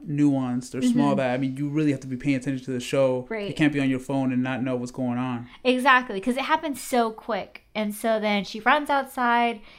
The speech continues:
Speaker 2: and then there they are. And so anyways, they come in, and, you know, the children of the forest are trying to fight them off. And there's just, just there's just this sense of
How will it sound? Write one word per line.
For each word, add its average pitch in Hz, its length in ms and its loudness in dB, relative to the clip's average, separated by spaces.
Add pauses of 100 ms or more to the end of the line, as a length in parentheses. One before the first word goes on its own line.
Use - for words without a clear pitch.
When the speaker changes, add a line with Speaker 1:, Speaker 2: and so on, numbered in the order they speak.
(120)
Speaker 2:
and 202 120 -4
then 196 160 0
there 202 180 2
they 208 160 0
are. 170 300 -4 (280)
And 208 140 -4
so 240 80 -4
anyways, 262 440 -2
they 208 100 -6
come 302 400 -4
in, 226 480 -6 (960)
and, 190 680 0 (240)
you 208 140 -4
know, 185 200 -2
the 190 120 -6
children 269 320 -6
of 247 100 -4
the 233 60 -6
forest 202 420 -8
are 196 80 -6
trying 214 280 -6
to 220 80 -6
fight 208 260 -6
them 185 120 -8
off. 190 120 -8
And 233 180 -4
there's 233 220 -2
just, - 240 -10
just 233 220 -10 (320)
there's 269 300 -2
just 262 440 -8
this 220 200 -8
sense 214 260 -6
of 196 120 -6